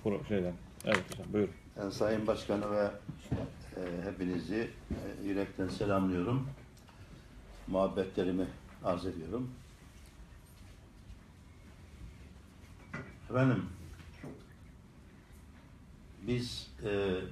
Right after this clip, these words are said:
Speaker 2: müminler olarak hem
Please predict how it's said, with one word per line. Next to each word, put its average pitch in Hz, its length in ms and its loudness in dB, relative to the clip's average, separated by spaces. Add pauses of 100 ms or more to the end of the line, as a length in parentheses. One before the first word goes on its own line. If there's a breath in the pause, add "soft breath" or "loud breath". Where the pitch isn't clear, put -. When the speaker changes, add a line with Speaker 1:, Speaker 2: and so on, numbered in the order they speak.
(140)
Speaker 2:
müminler 107 560 4
olarak 98 580 4 (1700)
hem 117 200 4